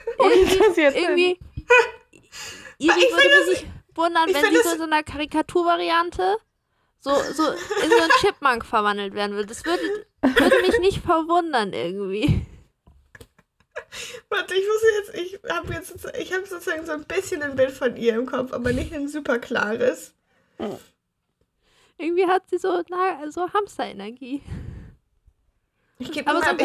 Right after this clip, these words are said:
Speaker 3: ich geb bei
Speaker 2: glücklicher
Speaker 3: Google
Speaker 2: Hamster.
Speaker 3: einfach Iri ein, ne? Ich bin auch
Speaker 2: So, so ein glücklicher
Speaker 3: <laughs> Meine
Speaker 2: Hamster,
Speaker 3: Fresse.
Speaker 2: so, so irgendwie.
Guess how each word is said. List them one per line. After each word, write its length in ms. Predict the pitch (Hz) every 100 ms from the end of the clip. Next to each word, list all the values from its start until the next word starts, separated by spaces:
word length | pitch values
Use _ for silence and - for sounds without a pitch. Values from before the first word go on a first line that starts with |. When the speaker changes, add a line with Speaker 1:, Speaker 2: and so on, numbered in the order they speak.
| 440
Speaker 3:
ich 60 |
geb 200 | 349 254
bei 60 | 262
Speaker 2:
glücklicher 100 | 294
Speaker 3:
Google 240 | 440 440
Speaker 2:
Hamster. 280 | - - 440
Speaker 3:
einfach 200 | 403 -
Iri 280 | 392 359 269
ein, 220 | 208 214
ne? 180 | 214 247
Ich 100 | -
bin 80 | 285
auch 240 | - 311 - -
Speaker 2:
So, 100 | 262 269
so 100 | 302
ein 100 | 311
glücklicher 420 | 339 403 339 311
Speaker 3:
<laughs> 0 |
Meine 380 | 269 240 220 277
Speaker 2:
Hamster, 60 | 254
Speaker 3:
Fresse. 360 | - - -
Speaker 2:
so, 180 | 208 208
so 340 | 208 220 214 240 _ _ _ _ _
irgendwie. 500 | - 285 302 294 294